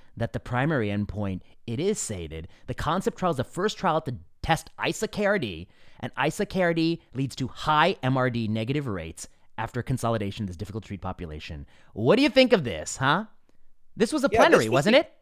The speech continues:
Speaker 2: this is, no, no, this was the transplant non-eligible study.
Speaker 1: Oh, I see. It's the other one
Speaker 2: Yeah,
Speaker 1: I
Speaker 2: so,
Speaker 1: pull, I'll
Speaker 2: yeah,
Speaker 1: pull
Speaker 2: the
Speaker 1: up the
Speaker 2: other
Speaker 1: other
Speaker 2: one
Speaker 1: one.
Speaker 2: was the, if you wanna do the plenary first,
Speaker 1: Yeah,
Speaker 2: that
Speaker 1: let's
Speaker 2: was
Speaker 1: do the
Speaker 2: the non-,
Speaker 1: plenary
Speaker 2: both we're
Speaker 1: first.
Speaker 2: talk-, talking about.
Speaker 1: Talk about the plenary.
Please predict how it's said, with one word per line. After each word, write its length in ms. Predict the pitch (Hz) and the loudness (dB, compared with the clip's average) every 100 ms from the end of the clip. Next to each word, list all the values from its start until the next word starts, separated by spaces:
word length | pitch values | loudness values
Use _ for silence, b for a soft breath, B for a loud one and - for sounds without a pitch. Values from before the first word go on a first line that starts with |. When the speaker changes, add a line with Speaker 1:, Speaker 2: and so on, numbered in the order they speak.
| - | -8
Speaker 2:
this 160 | 262 | -8
is, 80 | - 254 | -4 6
no, 120 | 262 | 8
no, 140 | 233 | 10
this 180 | 196 254 | 8 4
was 140 | 277 | 2
the 80 | 247 | -2
transplant 580 | 233 233 214 214 214 165 | 0 0 0 2 2 4
non-eligible 680 | 180 190 175 151 135 131 120 | 4 6 6 4 0 -6 -6
study. 280 | - 165 | 4 10
Speaker 1:
Oh, 80 | 190 | 12
I 100 | 165 | 10
see. 220 | - 160 | 8 2
It's 100 | 120 | 2
the 100 | - | 6
other 140 | 180 208 | 8 10
one 280 | 156 120 110 | 10 8 4
Speaker 2:
Yeah, 120 | 95 | -4
Speaker 1:
I 100 | 98 | -6
Speaker 2:
so, 140 | 92 | -6
Speaker 1:
pull, 140 | 101 95 | -6 0
I'll 80 | |
Speaker 2:
yeah, 160 | 98 113 | 2 4
Speaker 1:
pull 80 | 131 | 2
Speaker 2:
the 20 | |
Speaker 1:
up 40 | 180 | 4
the 40 | |
Speaker 2:
other 100 | 202 | 6
Speaker 1:
other 40 | 190 | 8
Speaker 2:
one 120 | 156 | 6
Speaker 1:
one. 80 | 151 | 4
Speaker 2:
was 100 | 147 | 2
the, 80 | |
if 140 | 143 180 | 0 2
you 40 | |
wanna 140 | 180 170 | 2 4
do 60 | |
the 80 | 151 | 0
plenary 440 | 151 185 170 151 | 2 2 2 0
first, 300 | 147 165 143 | 0 2 4
Speaker 1:
Yeah, 120 | 139 185 | 6 8
Speaker 2:
that 40 | |
Speaker 1:
let's 120 | 175 | 8
Speaker 2:
was 40 | 202 | 6
Speaker 1:
do 80 | |
the 40 | 202 | 4
Speaker 2:
the 40 | |
non-, 80 | 170 | 6
Speaker 1:
plenary 300 | 180 165 127 | 6 4 4
Speaker 2:
both 100 | 285 | 2
we're 80 | 208 | 2
Speaker 1:
first. 200 | 196 - | 0 0
Speaker 2:
talk-, 220 | 165 147 - | -2 -2 0
talking 320 | 143 - 117 | -2 -2 -10
about. 200 | 92 71 - - - - - - - _ _ - - | -10 -12 -18 -20 -20 -20 -20 -20 -20 _ _ -12 4
Speaker 1:
Talk 200 | 175 165 | 4 6
about 180 | 131 | 2
the 40 | 104 | 0
plenary. 440 | - 92 78 65 | -2 -4 -6 -12